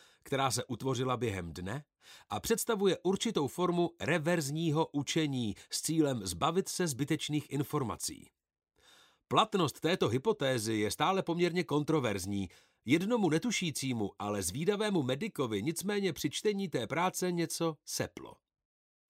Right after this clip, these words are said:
Silně mě ovlivnilo, když jsem si uvědomil, že jedinou funkcí spánku není,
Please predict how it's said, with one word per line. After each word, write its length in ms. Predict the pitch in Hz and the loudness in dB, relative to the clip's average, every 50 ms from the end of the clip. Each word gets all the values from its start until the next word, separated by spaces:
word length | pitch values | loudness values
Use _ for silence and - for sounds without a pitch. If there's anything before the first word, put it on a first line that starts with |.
| _ _ | _ _
Silně 540 | - - - 147 143 151 156 151 156 156 156 | -4 -2 2 4 4 4 4 4 2 2 2
mě 220 | 156 147 147 135 - | 2 0 0 0 0
ovlivnilo, 840 | 127 123 113 131 139 127 113 131 135 131 131 131 139 156 160 143 _ - | 0 0 2 2 2 2 0 -2 -2 -2 0 0 0 0 -2 -6 _ -6
když 240 | 101 110 127 120 | -2 -2 0 0
jsem 160 | - - 180 175 | 0 0 0 0
si 140 | - 165 | -2 -4
uvědomil, 640 | - 139 127 135 147 147 151 156 165 170 175 185 - _ _ _ _ _ _ - | -2 -2 -2 0 0 0 0 0 0 0 0 0 -2 _ _ _ _ _ _ -6
že 180 | 98 90 127 | 0 2 2
jedinou 400 | 120 139 165 165 226 220 214 180 | 4 4 2 2 2 2 2 2
funkcí 440 | - - 202 214 151 - - 185 160 | 2 2 0 0 0 -2 -2 -2 -2
spánku 540 | - - 175 180 185 185 165 - 180 180 180 | 0 0 0 0 0 -2 -2 2 2 2 2
není, 540 | 165 180 214 233 196 160 147 151 180 175 | 2 0 -2 -2 -2 0 0 0 -2 -4